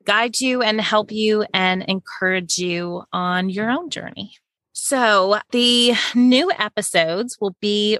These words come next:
released every other Thursday. So be sure to follow us on our Instagram, dreamer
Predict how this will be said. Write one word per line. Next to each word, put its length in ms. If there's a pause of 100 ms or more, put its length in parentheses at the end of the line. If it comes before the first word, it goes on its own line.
released 800 (140)
every 560
other 260
Thursday. 720 (220)
So 240
be 160
sure 420
to 420 (100)
follow 580
us 320
on 180
our 260
Instagram, 760 (240)
dreamer 680